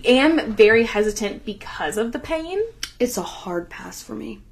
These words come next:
Speaker 1: And I've, I've had friends, multiple friends, who have done it, and, like, I've had ones that say they'll never do it again,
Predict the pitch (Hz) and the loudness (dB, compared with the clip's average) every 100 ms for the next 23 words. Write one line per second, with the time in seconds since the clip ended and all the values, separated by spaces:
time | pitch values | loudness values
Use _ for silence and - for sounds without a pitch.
0 | _ 285 302 330 330 - 233 269 339 285 | _ 4 6 6 2 -2 0 2 2 0
1 | - 302 311 240 - 254 330 269 202 - | 2 2 2 -2 -4 -2 0 0 -2 -2
2 | 226 - 320 254 220 165 147 - - 240 | -2 0 -2 0 -2 -2 -10 -12 -8 -4
3 | 262 202 220 277 240 170 - 247 240 220 | -4 -4 -2 0 -2 -6 -8 -4 0 0
4 | 214 214 - _ - 208 202 196 202 208 | -2 -4 -14 _ -6 -4 -2 -2 0 -2
5 | 226 - 214 190 170 160 156 170 165 202 | -2 -4 -4 -4 -8 -10 -10 -10 -6 -2
6 | 277 381 | -2 -4